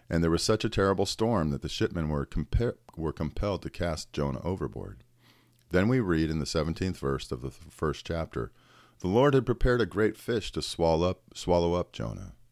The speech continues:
And Jonah was in the belly of the fish three days and three nights." God began by preparing a storm, but he went on to prepare a fish.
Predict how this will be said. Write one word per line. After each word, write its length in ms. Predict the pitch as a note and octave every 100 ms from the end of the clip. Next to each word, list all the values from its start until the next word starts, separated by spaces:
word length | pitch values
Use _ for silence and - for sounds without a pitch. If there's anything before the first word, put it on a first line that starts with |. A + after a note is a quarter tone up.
| _ _ _ -
And 140 | D#2+
Jonah 260 | E2+ E2+ F2+
was 180 | E2+
in 100 | E2+
the 80 | E2
belly 280 | D2+ D#2+ E2+
of 80 | D2+
the 100 | D#2
fish 360 | - F#2+ -
three 220 | - D#2+ D2+
days 240 | D#2 D2+
and 120 | C#2+
three 180 | - D#2
nights." 440 | D2 C#2+ - - - _ _ _ _ _ _ _ _ _ _ -
God 260 | - D2+ F2
began 480 | G2+ - F2 E2+ E2+
by 140 | D2+
preparing 480 | - - D2+ D2 D2
a 60 | C2+
storm, 480 | - E2+ B1+ G1+ - _ _ _ - _ - -
but 80 | A2+
he 60 | A#2
went 180 | B2 B2
on 140 | A#2+
to 80 | A2
prepare 340 | - A2 G#2
a 40 | F2
fish. 540 | - F#2+ - - -